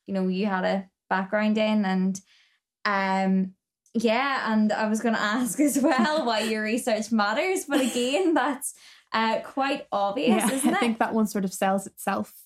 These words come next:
Speaker 2: in this sort of current environment. And I think it's really nice to have research that I think particularly explaining to people that aren't in academic, an academic background and people that aren't in economic history especially,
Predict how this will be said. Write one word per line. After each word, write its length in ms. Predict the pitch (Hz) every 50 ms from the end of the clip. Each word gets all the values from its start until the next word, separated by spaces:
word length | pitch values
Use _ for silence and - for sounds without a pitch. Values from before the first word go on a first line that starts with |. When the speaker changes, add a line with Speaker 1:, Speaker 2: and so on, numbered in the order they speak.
| _ _ _ _ _ _ _ _ _ _
Speaker 2:
in 120 | 220 208 202
this 120 | 202 190
sort 140 | - 226 214
of 80 | 214 214
current 240 | - 208 202 196 214
environment. 640 | 202 202 196 190 - - 208 208 214 214 214 - -
And 100 | 226 220
I 60 | 208
think 240 | 214 - 226 220 - -
it's 180 | 240 214 -
really 260 | 208 220 226 214 208
nice 280 | 202 196 196 190 185 -
to 100 | - 254
have 320 | 247 247 254 233 226 220 - _ _ _ _ _ _ _ _ _ _ _ _ _ _ _ _
research 400 | 226 226 214 196 233 226 - - - _ _
that 200 | - 202 196 - - _ _ _ _ _ _ _ _ _ _ _ _ _ _ _ _ _ _ _ _ _ -
I 80 | 226
think 300 | 202 190 - 240 233 -
particularly 720 | - 277 254 - 226 226 - 220 208 202 202 196 190 185 - _ _ _
explaining 460 | - 202 - - - 226 208 202 202 196
to 80 | 190
people 500 | - 220 202 202 - 202 196 196 190 185 - _
that 140 | 208 208 202
aren't 420 | - 202 196 208 202 - - - - _
in 100 | - 208
academic, 560 | 196 185 175 175 202 202 202 202 202 208 208 - _ _ _ _ _ _ _ _ _ _ _
an 100 | 226 208
academic 440 | 202 196 - 196 208 196 196 185 -
background 420 | 214 208 202 208 233 220 214 196 196
and 120 | 208 185
people 160 | - 220 208 208
that 100 | 208 -
aren't 240 | 214 202 190 185 -
in 260 | 208 202 196 185 - - _ _ _ _ _ -
economic 360 | 226 - 214 208 202 202 208
history 280 | - 202 185 - - 214
especially, 680 | 196 - - - 220 185 - 220 226 214 208 190 190